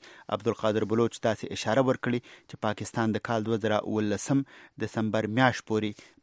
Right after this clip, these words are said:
پاکستان کې د افغان کډوالو د پاتې کېدو نیټه وغځوي. دا وخت په پاکستان کې په لکونو،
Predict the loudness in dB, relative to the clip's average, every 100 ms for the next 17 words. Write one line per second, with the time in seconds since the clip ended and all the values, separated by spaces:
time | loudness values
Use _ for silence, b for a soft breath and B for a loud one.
0 | -2 -2 -4 0 0 0 -2 -2 -2 -2
1 | -2 -4 2 6 6 4 -2 -20 -10 0
2 | 0 2 -2 -2 -2 0 4 4 4 0
3 | 0 -2 -2 -2 -2 0 -2 -6 b b
4 | 0 0 0 -4 -6 -4 -4 -4 -6 -4
5 | -2 -2 -4 -6 -6 B B B _ 2
6 | 4 4 2 b b 4 4 4 6